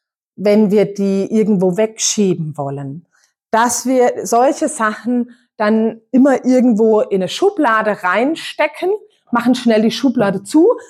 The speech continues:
damit wir es nicht mehr sehen und dann ist es für uns erstmal weg, dann ist es für uns erstmal aus dem Blickfeld. Und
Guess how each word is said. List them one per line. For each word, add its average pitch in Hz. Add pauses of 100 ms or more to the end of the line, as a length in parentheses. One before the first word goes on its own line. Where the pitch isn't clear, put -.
damit 262
wir 254
es 247
nicht 240
mehr 202
sehen 254 (240)
und 233
dann 214
ist -
es 233
für 196
uns 180
erstmal 165
weg, 165
dann 160
ist 156
es 170
für -
uns 165
erstmal 160
aus 160
dem 160
Blickfeld. - (800)
Und 254